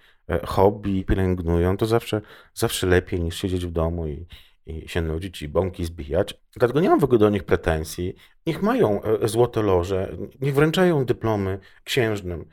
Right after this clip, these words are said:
Ale drodzy państwo, projektanci i właściciele firm, wy naprawdę na serio k-, chwalicie się takimi nagrodami, dyplomami, wyróżnieniami owego tajemniczego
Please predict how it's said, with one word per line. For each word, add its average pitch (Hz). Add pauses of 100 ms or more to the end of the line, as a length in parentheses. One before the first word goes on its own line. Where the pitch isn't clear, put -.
(280)
Ale 110
drodzy 156
państwo, 107
projektanci 101
i 98
właściciele 101 (140)
firm, 90 (400)
wy 107
naprawdę 123
na 113 (120)
serio 90
k-, - (320)
chwalicie 104
się 80 (280)
takimi 104
nagrodami, 87 (180)
dyplomami, 87
wyróżnieniami 101 (580)
owego 98 (300)
tajemniczego 92